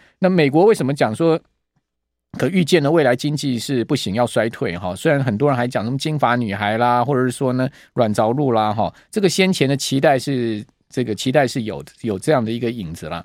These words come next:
但是呢，最近一大堆数据，哦，告诉你不行。你从 Nike 的股价可以看到，大家知道 Nike 的股价到周二哈，是连九跌，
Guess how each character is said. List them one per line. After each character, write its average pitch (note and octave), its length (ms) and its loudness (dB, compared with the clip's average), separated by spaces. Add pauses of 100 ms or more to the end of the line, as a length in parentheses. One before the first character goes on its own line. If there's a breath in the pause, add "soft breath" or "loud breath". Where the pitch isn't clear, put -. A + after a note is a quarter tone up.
(300 soft breath)
但 F3 200 2
是 F#3 80 0
呢， D#3 100 2
最 F#3 180 0
近 F3+ 200 -2
一 E3+ 100 -4
大 - 240 2
堆 D#3 180 0
数 D#3 240 -2
据， B2 300 -6 (280)
哦， - 200 -14 (160)
告 D#3 160 4
诉 D#3+ 80 -4
你 A2+ 140 -2
不 C3 100 -2
行。 G#2+ 180 -4
你 A2+ 60 -2
从 C#3+ 180 -2
Nike E3+ 300 0
的 A#2+ 80 0
股 G#2 160 -6
价 A2+ 160 -2
可 G#2 100 -6
以 F2 40 -6
看 E2+ 220 -6
到， E2+ 180 -8 (420 soft breath)
大 G#3 120 2
家 G#3 40 4
知 G#3 60 0
道 F#3 80 4
Nike G3+ 340 2
的 D3 100 4
股 C3 160 -2
价 E3 160 4
到 D#3 320 2 (440)
周 F#3 240 4
二 C#3 240 4
哈， G2 180 -6
是 D3+ 100 -4
连 C#3+ 220 0
九 A2 240 -2
跌， F2+ 320 -8